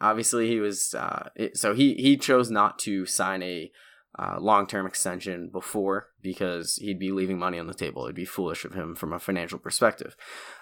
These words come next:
Uh, but I think he, he's realized that, yeah, he got kinda caught up in everything at the time, all, all the stuff in the media. He got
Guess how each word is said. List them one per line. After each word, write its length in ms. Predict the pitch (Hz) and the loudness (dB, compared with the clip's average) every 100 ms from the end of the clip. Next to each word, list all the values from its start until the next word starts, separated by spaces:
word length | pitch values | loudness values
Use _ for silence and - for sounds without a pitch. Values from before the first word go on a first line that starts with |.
| - | -8
Uh, 180 | - - - | -6 -4 2
but 100 | 95 | 2
I 80 | |
think 220 | 101 110 - | 4 2 2
he, 240 | 110 - | 0 2
he's 440 | 107 117 113 98 | 2 2 2 2
realized 540 | 98 120 117 104 95 92 | 2 4 10 10 8 4
that, 200 | 95 92 | 4 4
yeah, 140 | 104 | 6
he 120 | 101 110 | 4 8
got 220 | 107 - | 6 6
kinda 260 | 127 107 | 2 2
caught 320 | 101 - 117 110 | 0 6 8 10
up 200 | 107 101 | 6 4
in 100 | 92 | 0
everything 340 | 98 98 101 | 0 0 0
at 100 | 95 | -2
the 60 | 82 | -2
time, 440 | 113 95 90 85 | 2 2 2 4
all, 180 | 104 98 | 4 8
all 180 | 110 107 | 6 6
the 80 | |
stuff 280 | 107 107 104 | 6 4 4
in 80 | 104 | 2
the 60 | 98 | 0
media. 360 | 98 98 98 | 2 2 2
He 100 | 98 | 2
got 220 | 95 104 | 4 4